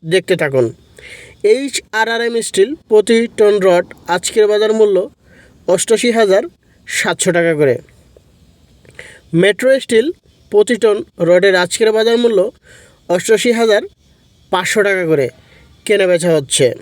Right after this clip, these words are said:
আকিস ইস্পাত ঊননব্বই হাজার সাতশো টাকা per মেট্রিক টন রড কেনা বেচা হচ্ছে। জেড এস আর এম স্টিল প্রতি টন রডের আজকের বাজার মূল্য অষ্টাশি হাজার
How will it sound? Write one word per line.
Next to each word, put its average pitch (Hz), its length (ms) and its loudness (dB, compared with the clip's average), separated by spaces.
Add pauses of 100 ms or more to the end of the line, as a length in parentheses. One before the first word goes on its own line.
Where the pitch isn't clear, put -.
(360)
আকিস 190 420 -2
ইস্পাত 196 320 -2 (640)
ঊননব্বই 254 520 2 (100)
হাজার 233 220 0 (480)
সাতশো 196 400 -2
টাকা 214 180 -2 (420)
per 165 220 0 (400)
মেট্রিক 185 440 -2
টন 240 120 2 (100)
রড 175 180 2 (580)
কেনা 208 240 0
বেচা 175 260 0
হচ্ছে। 135 280 -2 (1200)
জেড 208 380 -2 (160)
এস 247 120 2 (200)
আর 220 140 0
এম 254 80 -2 (120)
স্টিল 214 240 0 (560)
প্রতি 208 300 2
টন 202 160 2 (580)
রডের 185 380 2
আজকের 240 360 -2
বাজার 247 260 2
মূল্য 247 180 0 (440)
অষ্টাশি 233 420 -2
হাজার 220 220 2